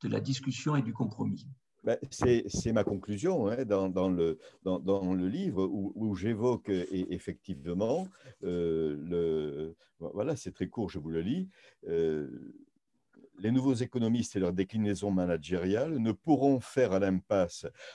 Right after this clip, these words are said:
Speaker 2: d'une nouvelle gouvernance publique qui aura rendu possible une articulation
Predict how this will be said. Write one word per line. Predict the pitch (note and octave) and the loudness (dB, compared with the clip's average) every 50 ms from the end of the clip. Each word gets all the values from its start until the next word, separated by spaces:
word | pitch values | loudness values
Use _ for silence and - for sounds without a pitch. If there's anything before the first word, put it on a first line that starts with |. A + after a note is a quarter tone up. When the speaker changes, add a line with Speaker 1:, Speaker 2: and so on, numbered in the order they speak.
| _ - | _ -6
Speaker 2:
d'une | F#2 G#2 G2 G2+ | -2 -2 0 2
nouvelle | G#2 A#2+ C3 A#2 B2+ B2 A2 G2+ | 2 2 2 4 4 4 4 4
gouvernance | G2+ G#2+ G#2 G#2 G#2 G2 G#2 G#2+ G#2+ F#2+ F#2 - F#2+ | 2 2 2 2 2 2 2 2 0 0 -2 -4 -10
publique | - _ - F#2 D#2+ F#2 F#2 G2+ B2 C#3+ C#3+ C#3+ _ - F3+ F#3 _ _ - - _ _ - | -12 _ -6 -2 0 2 2 2 0 -2 -6 -10 _ -12 -14 -14 _ _ -20 -20 _ _ 0
qui | - | 2
aura | B2+ A2 A2 A2+ - | 2 4 4 4 2
rendu | - - D3 E3+ E3+ D#3+ D3 D3+ D3 - | 4 2 2 2 2 0 0 0 -2 -2
possible | - A#2 G#2+ - - - A2+ G#2+ G2+ E2 D2+ D#2 C2+ _ - | 0 -4 -4 -4 -4 -6 -4 -4 -2 -2 -4 -6 -8 _ -6
une | G2+ G2 F#2+ G2 A2+ | -4 -2 0 2 2
articulation | D3 D#3 - - - _ - C#3+ B2+ - - - C3+ A#2 A2 A2+ A2 G2+ - - - - A2 G#2+ G2+ F#2+ F2+ | 0 0 -2 -6 -16 _ -2 -2 -2 -2 -2 -4 -2 0 2 2 0 0 -2 -8 -12 -6 -2 0 0 0 -2